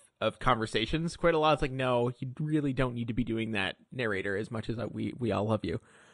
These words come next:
Uh, but yeah, the, the immigration reform hashtag thing was great. Uh, as much as I said no hashtags in the intertitles, that's a good use of hashtags. Um,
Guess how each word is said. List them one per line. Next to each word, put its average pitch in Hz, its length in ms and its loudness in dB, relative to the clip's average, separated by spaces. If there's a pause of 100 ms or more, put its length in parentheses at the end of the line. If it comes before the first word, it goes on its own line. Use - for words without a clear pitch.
(180)
Uh, 90 240 -2
but 139 220 0
yeah, 139 220 6
the, 120 540 2
the 139 160 8
immigration 147 420 8
reform 120 300 4
hashtag 110 420 0
thing 110 180 -6
was 107 100 -8
great. - 320 -6 (280)
Uh, - 60 2
as 123 140 6
much 170 180 6
as 185 80 6
I 175 60 12
said 160 260 6
no 151 140 8
hashtags 135 680 6 (180)
in 127 120 0
the 123 100 2
intertitles, 117 480 4
that's 120 200 4
a 139 60 2
good 123 180 6
use 113 220 2
of - 80 -6
hashtags. 110 580 -6 (680)
Um, 104 600 2